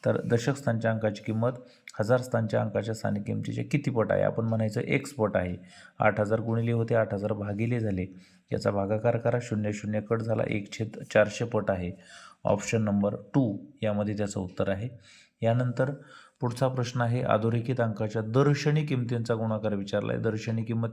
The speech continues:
तीस, त्याची किंमत असते पाच आणि एक, याची दर्शनी किंमत तीस होईल, म्हणून यांचा गुणाकार येईल पाच एक पाच, म्हणून छत्तीसचं पर्याय क्रमांक एक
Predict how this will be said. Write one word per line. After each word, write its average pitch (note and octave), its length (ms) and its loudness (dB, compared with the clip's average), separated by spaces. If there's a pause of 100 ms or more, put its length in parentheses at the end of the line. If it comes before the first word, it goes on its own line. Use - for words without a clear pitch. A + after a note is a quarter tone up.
तीस, B2 180 -4
त्याची A2+ 240 -2 (300)
किंमत A2 340 0
असते B2+ 340 -6 (480)
पाच A#2 260 6
आणि A#2 280 4
एक, - 460 2 (540)
याची A2 260 0
दर्शनी G#2+ 420 0
किंमत A2+ 420 0 (220)
तीस B2 200 0
होईल, B2 200 0
म्हणून A2+ 260 2
यांचा G#2+ 240 0
गुणाकार G#2 360 0
येईल G#2 140 0
पाच G#2 300 0
एक G2+ 140 -2
पाच, G2+ 400 0 (460)
म्हणून A2+ 220 2
छत्तीसचं G#2 720 -4
पर्याय G2+ 260 0
क्रमांक G2 460 0 (140)
एक A2 280 0